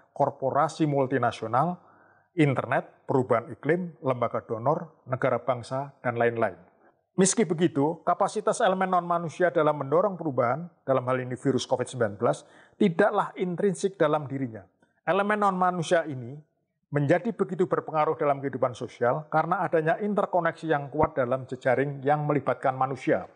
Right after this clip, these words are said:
Kalau jejaringnya lemah, maka pengaruh elemen non-manusia ini juga akan lemah. Misalnya, virus ini tidak akan menyebar luas dan berpengaruh besar terhadap manusia di berbagai belahan bumi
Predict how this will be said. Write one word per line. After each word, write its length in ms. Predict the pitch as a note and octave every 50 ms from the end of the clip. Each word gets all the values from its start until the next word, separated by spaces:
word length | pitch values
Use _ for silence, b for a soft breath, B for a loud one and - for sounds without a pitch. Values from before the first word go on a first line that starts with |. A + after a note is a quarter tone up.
| b b b b b b b b _
Kalau 240 | - F#3 A3 A#3 F#3+
jejaringnya 640 | - E3 - F#3+ F3+ F3 F3+ F3+ F3+ F3 E3+ E3
lemah, 320 | D#3+ D3 A#2+ A2 A#2 C3+ - - _ _ - D3
maka 240 | D#3+ E3 F3 F#3 F3 -
pengaruh 400 | - E3 E3+ E3+ E3 D#3+ G#3 G3
elemen 320 | D3+ D3+ D3+ D3+ D3 D3
non-manusia 560 | C#3 C3+ C#3 C#3 B2+ C3 B2 - - C#3 B2+ B2+
ini 160 | C3 D3 D3
juga 200 | - C3+ C#3+ C#3 D3
akan 80 | D#3+ E3
lemah. 240 | E3 D3 A2+ G2 - - b b b b b b b b _ _ _ _ _ _ _ _ b b b b _
Misalnya, 480 | - E3+ - - E3 D3 C3+ A#2 - _ _ - E3+
virus 240 | F3+ F3+ D3+ -
ini 160 | A3+ F#3+ G#3 G#3
tidak 320 | - F#3 E3 F3 D3+ -
akan 160 | E3 D#3 D3
menyebar 480 | C#3 C#3 C#3+ E3 E3+ - - E3+ E3+ E3
luas 320 | D#3+ D3+ D3 C#3+ C3+ - - _ _ _ -
dan 160 | C3+ A#2+ A#2+
berpengaruh 400 | - B2+ - - B2 B2 A#2+ A#2
besar 320 | - - - - C#3+ C#3+ -
terhadap 320 | - C3 A#2+ A#2 A#2 B2
manusia 400 | A#2+ A#2 A#2 A#2 - - D3 C3+
di 80 | - A#2
berbagai 320 | - A2 A2+ - A2+ G#2
belahan 240 | - A#2 A2+ A2 G#2+
bumi 400 | G2+ - D3+ D#3 F3+ G#3 G#3